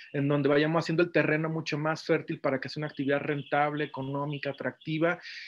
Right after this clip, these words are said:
y que precisamente se pueda masificar. Digo, pensando en un estado como Chiapas, que tiene una aptitud preferen-,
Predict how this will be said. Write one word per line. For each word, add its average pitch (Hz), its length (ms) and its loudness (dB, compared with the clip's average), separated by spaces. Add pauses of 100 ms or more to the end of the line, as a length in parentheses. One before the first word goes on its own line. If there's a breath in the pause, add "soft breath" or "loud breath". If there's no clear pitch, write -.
y - 120 0
que 151 120 4
precisamente 160 640 2
se 151 140 -4
pueda 156 260 0
masificar. 156 800 0
Digo, 156 180 2
pensando 160 400 2
en 160 80 0
un 165 60 0
estado 165 360 2
como 151 220 -4
Chiapas, 156 420 -2
que 143 100 -14
tiene 151 200 -2
una 156 140 -2
aptitud 143 400 -6
preferen-, 147 440 -2